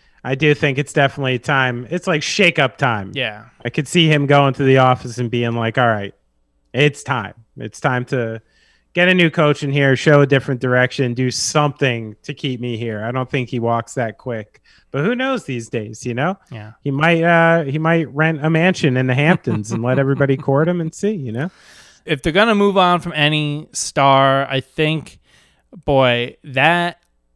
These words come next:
Speaker 2: I love C J McCollum. I think he's a great person. I think he's a great basketball player.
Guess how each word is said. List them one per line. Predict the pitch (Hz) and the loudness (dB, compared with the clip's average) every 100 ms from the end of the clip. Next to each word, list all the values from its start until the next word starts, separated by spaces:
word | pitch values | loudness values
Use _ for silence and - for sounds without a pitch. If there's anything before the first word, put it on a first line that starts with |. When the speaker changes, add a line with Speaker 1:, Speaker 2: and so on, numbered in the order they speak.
| _ | _
Speaker 2:
I | 143 | 2
love | 160 139 135 | 2 2 -2
C | - 147 | -2 -6
J | 143 | -4
McCollum. | 143 139 135 131 131 | -4 -4 -2 0 -2
I | 120 | -4
think | - 117 | -8 -12
he's | 123 | -10
a | 113 | -10
great | 107 101 - | -10 -10 -8
person. | 127 123 - 117 | -6 -4 -6 -10
I | 107 | -10
think | 117 107 | -10 -10
he's | 117 104 | -10 -8
a | 110 | -8
great | 101 117 107 | -6 -6 -6
basketball | 107 107 - 117 | -6 -6 -8 -10
player. | - 123 123 | -6 -2 -2